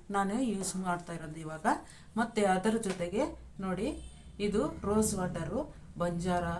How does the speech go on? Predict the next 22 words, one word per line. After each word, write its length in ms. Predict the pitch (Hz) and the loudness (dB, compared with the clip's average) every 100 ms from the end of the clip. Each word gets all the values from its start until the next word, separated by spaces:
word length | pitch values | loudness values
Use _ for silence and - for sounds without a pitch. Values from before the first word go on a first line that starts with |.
| - - 170 | -6 -6 0
ರೋಸ್ 200 | 175 175 170 | 2 2 0
ವಾಟರನ್ನು 480 | 160 160 156 160 175 | 0 0 0 -2 -2
ತೆಗೆದುಕೊಂಡಿದ್ದೀನಿ. 680 | 175 160 - 160 156 165 254 247 | -2 -2 -4 -4 -4 -2 2 2
ನೀವು 160 | 196 180 175 | 2 2 2
ಯಾವುದಾದ್ರೂ 500 | 180 180 175 170 262 - - - - | 2 2 0 2 0 0 -6 -8 -2
ವಾಟ್-, 260 | 180 170 - 180 170 | 0 0 0 -4 0
ರೋಸ್ 200 | 180 180 175 | 2 2 2
ವಾಟರನ್ನು 460 | 160 165 160 170 185 | 0 0 0 -4 -4
ತೆಗೆದುಕೋಬೋದು. 680 | 175 156 151 156 147 143 185 302 - - - - | -4 -4 -2 0 0 0 -2 -2 -4 -10 -8 4
ರೋಸ್ 240 | 220 262 262 | 8 8 8
ವಾಟರನ್ನು 460 | 233 220 208 202 196 190 | 6 6 4 2 0 0
ಉಪಯೋಗಿಸಿದರೆ 640 | 185 196 185 - 180 180 254 202 | 2 2 2 -2 -2 0 2 4
ರೋಸ್ 200 | 214 214 | 4 4
ವಾಟರನ್ನು 420 | 190 175 165 165 160 151 | 0 -2 -4 -4 -6 -6
ಉಪಯೋಗಿಸಿ, 440 | 165 156 151 285 311 - - - 262 | -6 -4 -2 -2 -6 -12 -12 -2 2
ಇಲ್ಲ 120 | 269 247 | 4 4
ಅಂದರೆ 240 | 190 185 285 - - - 214 | 4 2 2 0 -8 -4 2
ನೋಡಿ 240 | 220 214 302 - | 2 2 0 2
ಕ್ಲೆನ್ಸಿಂಗ್ 480 | 233 254 254 285 254 208 | 2 4 2 4 4 4
ಮಿಲ್ಕ್ 240 | 247 - 175 | 0 -2 -2
ಬರುತ್ತೆ, 320 | 165 156 220 233 202 196 | 0 -2 -2 -2 -2 0
ಆಯುರ್ 280 | 202 214 | 2 2